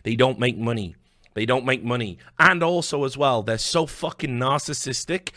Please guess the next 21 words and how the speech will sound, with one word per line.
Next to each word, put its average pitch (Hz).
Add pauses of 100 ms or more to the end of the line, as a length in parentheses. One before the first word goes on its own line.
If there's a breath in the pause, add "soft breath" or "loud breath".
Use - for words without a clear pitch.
(120 loud breath)
and 117
egotistical. 135 (140 loud breath)
They 127
all 147
have 143
to 143
live 139
in 117
the 107
big 107
cities. 110
Like, 113
"Oh, 185
well, 143
actually, 135
I'm 107
a 110
journalist 113
in 123
Los 120
Angeles. 117